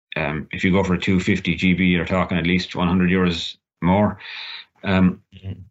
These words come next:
Speaker 1: well, I said on the bill before, you can, you can s-, strip that down a little bit. But yeah, I'd advise, if you're taking photos, uh, videos, or using the phone for work a lot, I'd advise you to go for at least a hundred and twenty-eight G B.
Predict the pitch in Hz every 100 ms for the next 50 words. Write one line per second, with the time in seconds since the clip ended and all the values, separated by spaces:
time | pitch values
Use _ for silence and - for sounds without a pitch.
0 | _ _ _ _ _ 117 110 120 98 92
1 | 95 104 92 107 95 90 98 90 92 101
2 | 90 - - - - - 90 - 110 -
3 | 92 98 90 95 85 85 - - - -
4 | - 110 113 110 123 117 120 113 98 -
5 | - _ _ _ 98 131 143 135 127 131
6 | 127 117 117 110 - - - - - -
7 | _ - 87 95 92 92 127 123 117 104
8 | - 101 101 123 123 131 113 131 123 113
9 | 110 107 139 123 127 117 123 - - -
10 | 98 90 101 95 92 92 95 92 92 85
11 | - - 90 110 107 95 101 90 87 95
12 | 87 85 - 82 - -